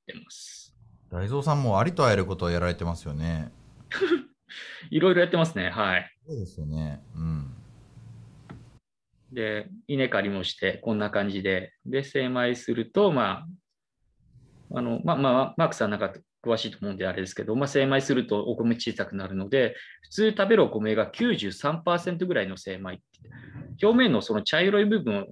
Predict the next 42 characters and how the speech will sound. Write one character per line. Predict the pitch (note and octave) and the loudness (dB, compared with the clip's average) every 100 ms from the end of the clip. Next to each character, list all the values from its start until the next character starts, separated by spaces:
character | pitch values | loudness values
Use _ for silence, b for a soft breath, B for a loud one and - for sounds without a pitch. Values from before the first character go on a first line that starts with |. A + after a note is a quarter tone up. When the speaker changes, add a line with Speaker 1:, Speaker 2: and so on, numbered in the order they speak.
| - | -4
Speaker 1:
を | D3 C3 - - | -2 -2 -4 -2
削 | C#3 C#3 | 0 2
る | F3 | 0
と | D3+ | 2
大 | C#3+ E3 | 4 4
体 | D3+ | 2
七 | B2+ D#3 | 2 2
パ | E3+ | 2
ー | G3+ | 0
セ | G#3 | 0
ン | |
ト | G#3+ | -2
ぐ | F#3 | 0
ら | F#2+ | -2
い | - | -4
落 | - | -8
ち | - | -6
る | F#2+ | -6
ん | F#2 | -8
で | |
す | - G#2 | -12 -8
よ | |
ね。 | A2+ C3+ - _ - | -8 -8 -14 _ -12
Speaker 2:
は | G2+ | -12
い | |
は | D#2+ E2 | -10 -12
い | D2+ | -12
は | D#2+ | -14
い。 | D2 | -6
Speaker 1:
で、 | E3 E3+ E3 - - | 0 2 2 0 0
え | C3+ | 0
ー、 | |
酒 | C#3 D3+ D#3+ | 2 2 2
造 | D3+ | 0
り | A#2 | -4
に | G2+ | -2
使 | - | -2
う | G2+ | -2
米 | G2+ G#2+ | -2 -2
は | G2 | 0
六 | G#2 - | 0 -2
十、 | A2 A2 F#2 | 0 0 0